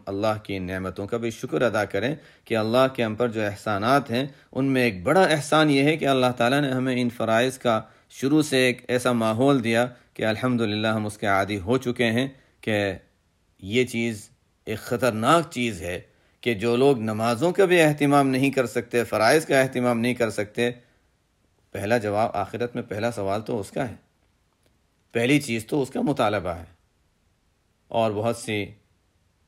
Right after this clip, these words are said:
مرتبہ لوگوں کی طرف سے یہ بھی، یعنی اپنے جو کبھی کبھی شکایتوں کا، اپنی پریشانیوں کا جو اظہار ہوتا ہے تو کبھی پتہ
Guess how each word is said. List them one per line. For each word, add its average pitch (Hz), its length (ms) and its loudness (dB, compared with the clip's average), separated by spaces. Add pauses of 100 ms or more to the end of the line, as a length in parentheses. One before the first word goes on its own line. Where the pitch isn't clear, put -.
(300)
مرتبہ 98 480 -2 (840)
لوگوں 113 280 -2
کی 127 140 -4
طرف 110 260 -4
سے 120 220 -4
یہ 110 220 -2
بھی، 117 340 -2 (360)
یعنی 104 400 -6 (840)
اپنے 165 520 0 (300)
جو 113 320 0
کبھی 135 240 0
کبھی 123 340 0 (360)
شکایتوں 120 600 2
کا، 113 240 4
اپنی 110 320 -2
پریشانیوں 107 600 -2
کا 110 100 -4
جو 104 120 -4
اظہار 104 340 0
ہوتا 101 400 -2
ہے 113 140 -2 (320)
تو 113 100 -8
کبھی 110 220 -4
پتہ 120 200 -2